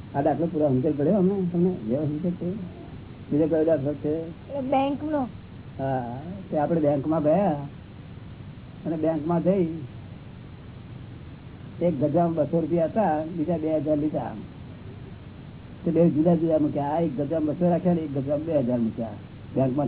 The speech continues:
Speaker 1: લીધા બે હજાર. અને પછી આપણે આવતા હતા અને બોર્ડ વાંચ્યું કે beware of thieves. શું બોર્ડ વાંચ્યું? Beware of thieves.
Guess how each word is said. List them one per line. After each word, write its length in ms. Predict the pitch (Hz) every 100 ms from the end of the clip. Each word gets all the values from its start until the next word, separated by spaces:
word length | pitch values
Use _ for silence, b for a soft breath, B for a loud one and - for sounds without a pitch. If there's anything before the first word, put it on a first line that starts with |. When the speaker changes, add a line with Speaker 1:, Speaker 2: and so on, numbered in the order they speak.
| 120
Speaker 1:
લીધા 220 | 123 147
બે 180 | 147 135
હજાર. 240 | 113 110 - - - - - - - - - -
અને 100 | 143
પછી 180 | 156 160
આપણે 220 | 151 170
આવતા 280 | 151 135 202
હતા 200 | 175 151 147 156 - - - - - - - - - - - - - - -
અને 200 | 156 160
બોર્ડ 440 | 147 156 156 175
વાંચ્યું 520 | 170 170 170 180 151 151
કે 60 |
beware 680 | 147 147 160 170 156 147 147
of 260 | 127 -
thieves. 480 | 170 143 120 - - - - - - - - - - - - - - - - - - - - - 180
શું 120 | 170
બોર્ડ 200 | 156 160
વાંચ્યું? 380 | 156 135 175 160 - - - - - - - - - - - - - - - 139
Beware 260 | 165 160
of 240 | 151 - 208
thieves. 320 | 156 143